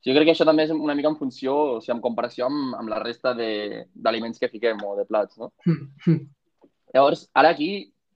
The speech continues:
Speaker 1: braves. I, jo, jo ho tinc clar.
Speaker 2: Home, jo també. Goat.
Speaker 1: És, és un goat claríssim,
Speaker 2: Home,
Speaker 1: eh?
Speaker 2: home, per
Speaker 1: Unes
Speaker 2: favor.
Speaker 1: bones, unes bones braves.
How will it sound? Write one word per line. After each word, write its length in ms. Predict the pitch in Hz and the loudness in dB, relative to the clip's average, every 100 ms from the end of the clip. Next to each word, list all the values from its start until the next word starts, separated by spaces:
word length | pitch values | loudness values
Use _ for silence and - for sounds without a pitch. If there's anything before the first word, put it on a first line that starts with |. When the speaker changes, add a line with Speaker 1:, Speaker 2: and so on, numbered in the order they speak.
| - | -16
Speaker 1:
braves. 580 | 117 143 127 92 _ _ _ _ _ - | -4 -2 -2 -6 _ _ _ _ _ -14
I, 100 | 120 120 120 | -12 -8 0
jo, 100 | 147 208 220 - - _ _ _ _ - | 4 6 4 2 -8 _ _ _ _ -6
jo 140 | 165 | -2
ho 60 | 185 | 0
tinc 160 | 170 | -2
clar. 160 | 117 - _ _ _ _ _ - | -10 -12 _ _ _ _ _ -6
Speaker 2:
Home, 220 | 143 165 | 2 4
jo 120 | 156 139 | 4 2
també. 320 | 147 143 156 156 - _ - | 0 2 2 0 -8 _ -4
Goat. 400 | 147 165 160 156 | 6 6 6 2
Speaker 1:
És, 100 | 123 - - | -14 -16 -6
és 120 | 160 170 | -2 0
un 80 | 165 | 2
goat 200 | 170 160 | 2 4
claríssim, 360 | 170 151 151 | 4 4 2
Speaker 2:
Home, 160 | 165 117 | 2 2
Speaker 1:
eh? 60 | |
Speaker 2:
home, 320 | 160 165 156 - | 0 0 0 -4
per 100 | 135 127 | -4 2
Speaker 1:
Unes 160 | 175 160 | 2 4
Speaker 2:
favor. 160 | 180 | 6
Speaker 1:
bones, 180 | 170 151 _ | 4 0 _
unes 260 | 165 170 175 | -4 -2 0
bones 240 | 160 139 | 0 -2
braves. 400 | 127 139 170 233 | 2 2 2 -6